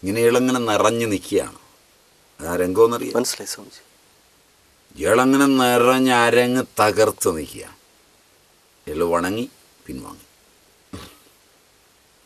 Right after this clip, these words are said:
Speaker 1: അപ്പോ രംഗവേദിയുടെ വടക്കേ തലയ്ക്കിൽ നിന്നൊരു കൈക്കൊട്ട് കേട്ടു. ആളുകൾ അങ്ങോട്ട് നോക്കി.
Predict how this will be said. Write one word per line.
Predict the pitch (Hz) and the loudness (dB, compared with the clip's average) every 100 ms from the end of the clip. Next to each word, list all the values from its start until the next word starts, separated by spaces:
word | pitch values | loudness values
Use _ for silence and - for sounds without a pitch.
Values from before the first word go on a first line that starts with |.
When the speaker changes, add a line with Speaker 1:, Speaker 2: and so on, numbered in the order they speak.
| _ _ _ _ _ _ _ _ _ _ _ _ _ | _ _ _ _ _ _ _ _ _ _ _ _ _
Speaker 1:
അപ്പോ | - 95 95 92 - _ _ _ _ _ _ _ _ _ _ _ _ _ - | -4 4 4 4 -2 _ _ _ _ _ _ _ _ _ _ _ _ _ -4
രംഗവേദിയുടെ | 101 117 120 110 104 101 95 | -2 2 4 4 4 2 4
വടക്കേ | 95 98 - 120 - | 4 4 2 0 2
തലയ്ക്കിൽ | 90 90 95 85 | 0 0 -2 -4
നിന്നൊരു | 82 78 78 - | -4 -8 -6 -4
കൈക്കൊട്ട് | 85 - - | -4 -6 -12
കേട്ടു. | - - - _ _ - - _ _ _ _ _ _ _ _ _ _ _ _ _ _ _ _ _ _ _ _ | -8 -8 -8 _ _ -6 -6 _ _ _ _ _ _ _ _ _ _ _ _ _ _ _ _ _ _ _ _
ആളുകൾ | - 95 101 | -4 0 2
അങ്ങോട്ട് | 92 101 92 | 2 0 -2
നോക്കി. | - 71 - | -6 -8 -16